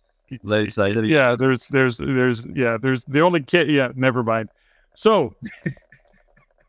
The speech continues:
Speaker 2: Let's get back to these questions. D-, and I know you're an avid reader, but do you have a favorite book that was, uh, powerful, impacted you,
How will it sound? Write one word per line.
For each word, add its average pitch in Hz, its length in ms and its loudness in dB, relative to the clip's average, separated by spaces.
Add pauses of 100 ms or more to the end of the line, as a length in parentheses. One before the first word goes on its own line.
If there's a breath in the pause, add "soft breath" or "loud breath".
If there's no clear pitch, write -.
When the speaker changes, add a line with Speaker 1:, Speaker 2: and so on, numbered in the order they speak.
(680)
Speaker 2:
Let's 170 160 2
get 196 140 0
back 190 240 2
to 190 100 -2
these 170 140 -2
questions. 165 600 0 (260)
D-, 170 180 -2
and 190 140 0
I 175 140 2
know 208 160 0
you're 220 180 2
an 190 60 -2
avid 170 460 2
reader, 139 480 2
but 135 220 -2
do 151 100 -2
you 151 100 4
have 160 200 2
a 170 80 0
favorite 156 460 2 (100)
book 135 540 -2 (520)
that 135 340 0
was, 135 400 0
uh, 127 260 4 (160)
powerful, 143 420 2
impacted 135 520 -2
you, 139 260 0